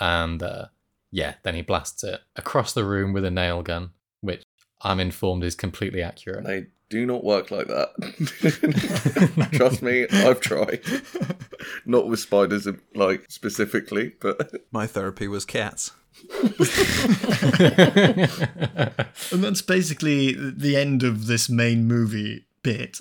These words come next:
Speaker 4: Uh, we do get a sort of end scene where they, we find out they've moved back to San Francisco, glad to be rid of these spiders. And there's kind of this joke,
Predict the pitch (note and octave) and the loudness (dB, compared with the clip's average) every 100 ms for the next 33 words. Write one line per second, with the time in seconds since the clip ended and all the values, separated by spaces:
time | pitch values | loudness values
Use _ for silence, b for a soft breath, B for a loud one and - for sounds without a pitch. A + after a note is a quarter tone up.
0 | - B2 A#2+ A#2+ C#3 C#3+ D#3+ C#3+ C3+ - | -14 -6 -4 -2 -2 0 0 2 0 -2
1 | C3 C#3 B2 A#2+ B2 A2 C3+ A#2+ A#2 A#2+ | -2 -2 -2 0 0 0 0 0 0 -2
2 | A2 A2 A2 A2+ A2+ A2+ A2+ A#2 C3+ A#2+ | -2 -2 -4 -4 -2 -2 -4 -6 -2 0
3 | A2+ A#2+ A#2 A#2 B2+ B2+ A2+ B2 G#2+ - | 0 0 -2 0 2 2 0 -4 -6 -6
4 | A#2 G#2+ B2 A#2+ A2 G#2+ A2+ G#2+ - A2+ | -6 -4 -4 -4 -8 -8 -8 -8 -8 -8
5 | A2 A2 A#2 A2+ A2 A#2 G#2+ A2+ A2 G#2 | -8 -6 -4 -4 -4 -4 -2 -2 -2 -4
6 | A2 G2+ - A#2+ G#2+ G#2 G#2+ - b b | -4 -4 -4 -6 -6 -6 -8 -12 b b
7 | b B2+ C#3+ C#3 A#2 - D#3+ C#3 C3+ B2 | b -8 -2 -2 -2 -4 -4 -2 -4 -6
8 | - C3 B2+ - | -4 -2 -2 -4